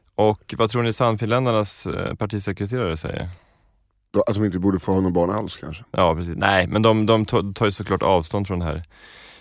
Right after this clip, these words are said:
Speaker 1: Men det är ju, eh, det är roligt att, att Sannfinländarna verkar, det verkar vara exakt samma sak i Finland som i Sverige. Att de liksom får städa, även om, eh, även om så här partiets linje så här är ganska små, ganska rasistisk som den är, så får
Speaker 2: Mm.
Speaker 1: de ändå städa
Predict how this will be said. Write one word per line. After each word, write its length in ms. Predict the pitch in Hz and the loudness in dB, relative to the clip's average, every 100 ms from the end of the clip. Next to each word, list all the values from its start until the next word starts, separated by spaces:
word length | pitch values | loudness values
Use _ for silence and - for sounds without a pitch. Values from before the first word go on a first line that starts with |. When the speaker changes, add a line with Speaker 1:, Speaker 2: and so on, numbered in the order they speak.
| _ | _
Speaker 1:
Men 240 | 107 110 | 0 2
det 80 | 110 | 4
är 120 | 113 | 4
ju, 100 | 113 | 6
eh, 640 | 110 110 107 104 104 101 101 | 6 6 6 6 6 4 4
det 120 | 113 | 2
är 40 | |
roligt 240 | 123 120 120 | 2 2 2
att, 160 | 123 | 4
att 340 | 123 117 120 113 | 4 2 0 2
Sannfinländarna 520 | 123 107 113 120 113 | 2 2 2 4 4
verkar, 220 | 104 110 | 4 4
det 220 | 101 101 | 2 2
verkar 240 | 104 110 110 | 2 2 2
vara 80 | 104 | 2
exakt 280 | - 120 | 2 2
samma 180 | - 107 | 2 0
sak 160 | 104 92 | 0 -2
i 60 | 95 | -2
Finland 280 | 117 98 | 0 0
som 100 | 87 | 0
i 40 | 90 | 0
Sverige. 240 | 104 90 | 2 4
Att 60 | 78 | 2
de 140 | 92 | 0
liksom 180 | 95 95 | -2 -4
får 100 | 104 | -8
städa, 640 | 95 113 98 90 104 101 92 - _ _ | -2 2 4 4 4 4 2 -6 _ _
även 340 | - 104 104 107 | 2 2 4 4
om, 260 | 101 98 | 4 4
eh, 760 | 95 92 90 90 87 95 - - | 4 4 4 2 -2 -4 -2 2
även 160 | 104 113 | 2 2
om 100 | 110 | 0
så 80 | |
här 40 | 107 | -2
partiets 440 | - 101 101 92 | -2 0 0 0
linje 400 | 101 101 95 90 | 0 2 2 0
så 80 | 90 | 0
här 320 | 85 80 - - | 0 0 -4 -4
är 120 | 95 | -2
ganska 460 | 87 104 90 - - | 2 2 2 -2 -4
små, 300 | - 95 - - - | 0 -2 -2 -6 -4
ganska 340 | - 101 107 | 0 0 0
rasistisk 680 | 104 - 90 - 87 - - - | -2 -2 -6 -4 -6 -6 -16 -12
som 160 | - | -4
den 160 | 95 98 | 0 2
är, 280 | 95 76 85 | 2 0 -4
så 120 | - | -2
får 100 | 113 | 2
Speaker 2:
Mm. 120 | 104 | 4
Speaker 1:
de 40 | 113 | 4
ändå 240 | 104 101 | 2 0
städa 720 | 107 - 107 95 92 107 87 | 0 4 4 4 4 2 2